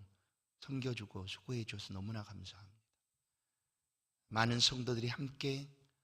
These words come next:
이 새벽 시간을 깨우며 하나님을 찬양하는 일이 얼마나 감사한가.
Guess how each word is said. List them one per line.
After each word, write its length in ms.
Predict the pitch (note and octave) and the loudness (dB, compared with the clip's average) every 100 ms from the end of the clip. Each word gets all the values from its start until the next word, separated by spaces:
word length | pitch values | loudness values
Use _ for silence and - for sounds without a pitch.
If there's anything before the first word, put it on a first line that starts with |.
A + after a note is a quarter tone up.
| _ _ - | _ _ -2
이 120 | B2 | 2
새벽 340 | A#2 C#3+ C3+ - | 4 4 2 2
시간을 380 | B2+ B2+ A2+ | 2 2 0
깨우며 580 | A2+ C3 B2+ B2 B2 C3+ - - _ - | 0 0 2 2 0 -2 -8 -20 _ -2
하나님을 400 | B2+ A#2+ A2+ A#2 | 4 6 6 4
찬양하는 520 | - D3 C#3 C3 A#2+ | 4 4 6 8 6
일이 160 | A2+ G2+ | 6 6
얼마나 360 | G2+ A#2 A#2+ | 4 4 2
감사한가. 920 | A#2 G#2 G2+ - G#2 G2 G2+ G#2 G2+ | 0 0 2 0 0 -8 -10 -10 -14